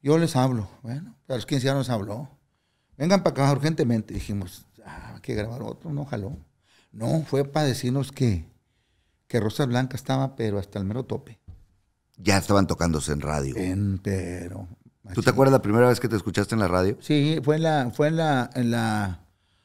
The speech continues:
Speaker 1: donde estaba este, en la, del barrilito, ¿cómo se llama?
Speaker 2: Eh,
Speaker 1: La B J B.
Speaker 2: la B J B.
Speaker 1: Sí.
Speaker 2: Ok.
Speaker 1: En la B J B y en la, y luego después en la Sabrosita, yo creo.
Speaker 2: Ok.
Speaker 1: Me parece que sí.
Speaker 2: Ajá.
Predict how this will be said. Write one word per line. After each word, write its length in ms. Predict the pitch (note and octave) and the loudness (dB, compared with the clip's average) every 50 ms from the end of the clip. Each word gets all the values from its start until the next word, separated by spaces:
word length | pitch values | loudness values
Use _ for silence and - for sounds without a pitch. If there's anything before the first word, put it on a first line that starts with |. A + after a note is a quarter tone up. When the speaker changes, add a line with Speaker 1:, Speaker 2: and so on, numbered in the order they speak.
| _ _ _ | _ _ _
Speaker 1:
donde 180 | - A#2 A2+ A2+ | -2 0 0 0
estaba 460 | G2+ - C3+ C#3+ D3+ D#3 D3+ C#3+ C#3 | 0 2 2 4 4 6 6 6 4
este, 320 | C#3+ C3+ C#3+ - D#3+ C#3+ C3+ | 4 2 0 0 2 4 4
en 80 | B2+ B2 | 4 4
la, 140 | B2 A#2 G#2 - | 2 2 0 -2
del 260 | - A#2 A2+ A#2 A2+ A2 | -2 0 2 2 2 2
barrilito, 520 | A2 A#2+ A2+ A2 A#2+ C3 D3+ D3 - D#3 | 0 0 0 0 -2 -2 -2 -4 -4 -4
¿cómo 120 | D#3+ E3 | -4 -2
se 60 | D#3 E3+ | 0 0
llama? 380 | E3+ E3+ E3 D3+ B2+ - - _ _ _ _ _ _ - | 0 2 2 0 -2 -4 -10 _ _ _ _ _ _ -10
Speaker 2:
Eh, 180 | - - E2 - | -6 -4 0 4
Speaker 1:
La 60 | C3+ C#3 | 4 6
B 100 | D3+ C#3+ | 6 6
J 220 | D#3+ E3 E3+ D#3 | 4 4 4 6
B. 80 | C#3 D3+ | 6 6
Speaker 2:
la 60 | E3+ | 6
B 60 | - | 4
J 220 | D#2+ F#2 F#2 - D#2+ | 2 0 -2 -2 -2
B. 220 | D2+ C#2+ - - - _ - | -2 -2 -6 -10 -12 _ 2
Speaker 1:
Sí. 380 | B2 C3 C3+ B2+ C3 - - _ _ _ _ _ - _ | 4 4 4 4 2 -6 -20 _ _ _ _ _ -20 _
Speaker 2:
Ok. 100 | _ - | _ -10
Speaker 1:
En 380 | - C#2 C2 B1+ - - A#2+ B2 | -8 -8 -8 -8 -8 -4 0 2
la 80 | C3 A#2+ | 2 2
B 120 | C3 C#3 | 2 2
J 280 | C#3 D3+ B2+ - C#3+ B2+ | 0 0 0 2 2 2
B 260 | A#2 B2 C3+ C3 - - _ _ _ - | 2 2 0 -2 -8 -18 _ _ _ -2
y 240 | - A#2 A#2 A2 A2 | 0 4 4 6 6
en 140 | A2 G#2+ G#2+ | 8 8 8
la, 340 | G#2 G2+ G2 F#2+ F#2 G2 - - - | 6 6 6 6 4 4 2 0 0
y 80 | G#2 | 2
luego 160 | F#2+ G#2+ B2 B2+ | 6 8 8 8
después 340 | A#2+ - - A#2+ A2+ - - | 6 6 4 2 2 4 4
en 80 | B2+ | 4
la 300 | A#2 A2 G2 F2+ F2 F#2 | 4 4 4 2 0 -2
Sabrosita, 580 | - - A2+ G2+ G2 G2+ - - G2+ G#2 - C#3+ | -4 -4 -4 -2 -2 -4 -4 -6 -6 -4 -2 -2
yo 140 | C3+ B2+ - | -2 -2 -2
creo. 220 | - G2+ G2+ A2+ C3+ D3 E3+ | -4 -4 -4 -4 -4 -6 -10
Speaker 2:
Ok. 80 | D3 - | -10 -6
Speaker 1:
Me 80 | - C#3+ | -4 -2
parece 280 | C#3+ - C3 C#3 - | 0 0 -2 -2 -2
que 80 | - C3+ | -4 -2
sí. 260 | A#2 A#2+ B2 C3 - - | -2 -2 -4 -6 -10 -16
Speaker 2:
Ajá. 320 | - C#2+ C#2 C2 - G2+ | -18 -12 -10 -8 -8 -8